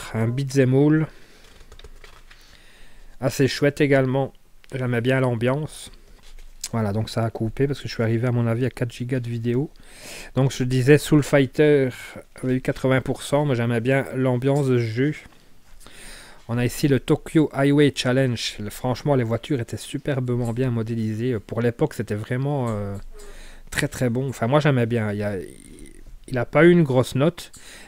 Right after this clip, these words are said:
mais je trouve que au niveau de la résolution du jeu, de, des graphismes, il était quand même, moi, il y a quelque chose que j'aimais bien dans ce jeu-là. Et j'étais pas le seul parce que mon frère, il kiffait aussi. Mais bon, c'était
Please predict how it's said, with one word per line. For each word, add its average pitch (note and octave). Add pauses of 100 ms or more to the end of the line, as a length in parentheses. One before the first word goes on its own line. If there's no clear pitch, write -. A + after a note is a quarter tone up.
mais A#2
je -
trouve E3+
que B2
au B2
niveau B2
de D3
la B2+
résolution C#3
du B2
jeu, C#3
de, A#2+
des A2+
graphismes, B2
il B2
était A2+
quand A#2
même, D3+ (600)
moi, C3+
il D#3
y -
a C3
quelque -
chose D3 (400)
que B2+
j'aimais B2
bien C3
dans C3+
ce A2+
jeu-là. G#2+ (200)
Et A2+
j'étais A2+
pas B2+
le B2+
seul E3
parce E3
que -
mon A#2+
frère, C3+
il A2+
kiffait -
aussi. - (960)
Mais A#2+
bon, A#2+ (220)
c'était -